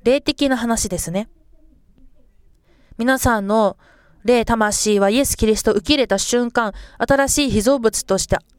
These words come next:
新たに、新たに作られたということです。ね。だから皆さん、本当にイエス様信じたら、皆さんの過去にとらわれて生きてはなりません。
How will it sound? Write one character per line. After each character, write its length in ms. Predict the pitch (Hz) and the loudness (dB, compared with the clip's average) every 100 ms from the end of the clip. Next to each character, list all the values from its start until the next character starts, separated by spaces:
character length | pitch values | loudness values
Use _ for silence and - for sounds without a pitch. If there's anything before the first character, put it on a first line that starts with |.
| - | -4
新 240 | 202 254 | -2 0
た 140 | - 180 | -2 -6
に、 200 | 175 - _ _ _ _ _ _ _ _ _ _ _ | -8 -14 _ _ _ _ _ _ _ _ _ _ _
新 220 | - 339 285 | 0 0 0
た 140 | 220 | -2
に 140 | 233 240 | -2 -2
作 280 | - - 247 | -2 2 2
ら 100 | 262 | 2
れ 140 | 196 | 0
た 100 | 202 | 0
と 80 | 190 | -2
い 100 | 185 | -4
う 40 | |
こ 120 | 180 185 | -6 -6
と 100 | 170 | -4
で 120 | 160 | -4
す。 140 | - - - - _ _ - _ _ 208 202 | -8 -14 -20 -20 _ _ -20 _ _ _ -20
ね。 200 | 196 202 _ _ _ _ _ _ _ _ _ _ _ | -18 -20 _ _ _ _ _ _ _ _ _ _ _
だ 100 | 262 | -2
か 160 | 254 | 0
ら 80 | 220 | -2
皆 220 | 196 208 | -2 -2
さ 240 | 208 196 180 | -2 -4 -4
ん、 80 | - _ _ - _ - - - - - _ - _ _ - _ _ _ _ | -10 _ _ -20 _ -20 -20 -20 -20 -20 _ -20 _ _ -20 _ _ _ _
本 200 | 277 269 | -4 0
当 80 | |
に 120 | 269 254 | 0 2
イ 40 | |
エ 100 | 262 | 0
ス 60 | - | 0
様 180 | 214 202 | 0 0
信 240 | - 262 | -2 -2
じ 120 | 233 | -2
た 140 | 196 185 | -2 0
ら、 280 | 208 180 - _ _ _ _ - | 0 -2 -14 _ _ _ _ -4
皆 200 | 254 302 | 0 0
さ 120 | 262 | -2
ん 40 | |
の 140 | 208 190 _ _ _ | -4 -6 _ _ _
過 140 | - 330 | -2 0
去 140 | 370 | 0
に 100 | 233 | 0
と 140 | - | 0
ら 100 | 214 | 0
わ 120 | 254 269 | 2 0
れ 60 | |
て 100 | - | -2
生 120 | 262 | -6
き 0 | |
て 100 | - | -2
は 120 | 185 170 | -2 -2
な 100 | 175 | -4
り 80 | |
ま 140 | 214 208 | -4 -4
せ 180 | 220 190 | -2 -4
ん。 140 | 180 | -6